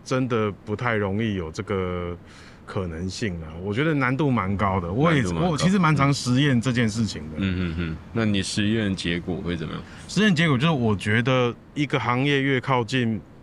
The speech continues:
Speaker 1: 主观品味，
Speaker 2: 嗯。
Speaker 1: 它越难达到民主。
Speaker 2: 是，对啊。
Speaker 1: 因为你如果是一个老板，
Speaker 2: 嗯。
Speaker 1: 或者说你是实际上工作室的，不管是公司的老板，那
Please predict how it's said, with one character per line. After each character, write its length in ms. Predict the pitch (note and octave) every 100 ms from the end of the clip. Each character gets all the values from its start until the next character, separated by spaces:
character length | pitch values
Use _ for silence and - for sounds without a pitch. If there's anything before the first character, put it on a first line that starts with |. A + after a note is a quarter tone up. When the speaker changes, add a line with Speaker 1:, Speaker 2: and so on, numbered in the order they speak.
| -
Speaker 1:
主 220 | - G#2 F#2+
观 240 | B2 B2
品 280 | A2+ E2+ F#2+
味， 220 | G#2 E2 D#2
Speaker 2:
嗯。 220 | - F#2+ E2+
Speaker 1:
它 120 | C#3
越 160 | D3+
难 220 | A#2+ G#2 G#2
达 160 | G2
到 100 | G#2+
民 240 | G2+ F2 E2+
主。 100 | - D#2 - - - - -
Speaker 2:
是， 220 | G2+ E2 D#2 - -
对 120 | F2+
啊。 120 | D#2+ D#2 - -
Speaker 1:
因 160 | E3+ G3
为 120 | E3+ - - - - - -
你 160 | B2
如 120 | A#2
果 80 | D#3
是 140 | A2+ C3
一 40 |
个 60 | A#2
老 160 | G#2
板， 240 | G#2 F#2+ D2 -
Speaker 2:
嗯。 200 | F2+ D#2+ - -
Speaker 1:
或 80 | D3
者 60 |
说 120 | A#2 C3
你 140 | A#2+
是 120 | A2
实 140 | B2 G#2+
际 140 | A2+
上 200 | A2 G#2+
工 180 | G2+ B2
作 140 | A#2+
室 160 | A2 A2+
的， 180 | G2+ F#2+
不 160 | -
管 120 | C3 G2+
是 180 | A2
公 260 | G#2+ A2+ A2
司 120 | G#2
的 280 | G#2+ G2 F2+ E2 - - -
老 140 | - G2
板， 220 | G2+ D#2 - - - - - -
那 320 | C3 A#2+